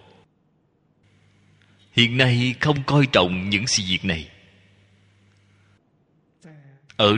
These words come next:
trong một đoàn thể, cái đoàn thể này có chủ nhân.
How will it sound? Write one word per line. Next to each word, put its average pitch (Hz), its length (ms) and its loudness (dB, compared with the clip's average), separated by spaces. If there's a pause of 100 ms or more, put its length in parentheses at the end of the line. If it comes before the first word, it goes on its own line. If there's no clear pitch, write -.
trong 120 380 2
một 98 260 2
đoàn 92 320 0
thể, 90 360 0 (2500)
cái 180 120 4
đoàn 104 300 4
thể 90 200 0
này 85 360 -4 (1300)
có 135 160 8
chủ 104 180 0
nhân. 110 400 0